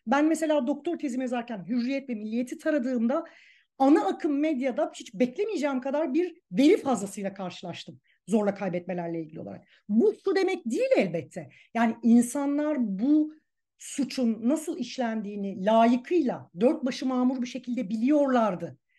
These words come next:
Neler olduğundan tam olarak haberdarlardı demek değil elbette. Aksine bunu tabii ki çok büyük bir çarpıtmayla, çok büyük bir, e, manipülasyonla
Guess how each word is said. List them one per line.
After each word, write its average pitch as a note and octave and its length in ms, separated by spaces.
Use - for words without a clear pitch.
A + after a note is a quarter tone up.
Neler A3+ 280
olduğundan C#4 640
tam - 180
olarak C#4 360
haberdarlardı B3+ 800
demek C4 300
değil D#4 180
elbette. G3+ 480
Aksine E4 600
bunu B3+ 280
tabii F4+ 320
ki E4+ 160
çok - 240
büyük D4+ 240
bir D4+ 120
çarpıtmayla, C#4+ 1000
çok D4+ 240
büyük C#4+ 320
bir, D4+ 280
e, C4+ 280
manipülasyonla D4 1200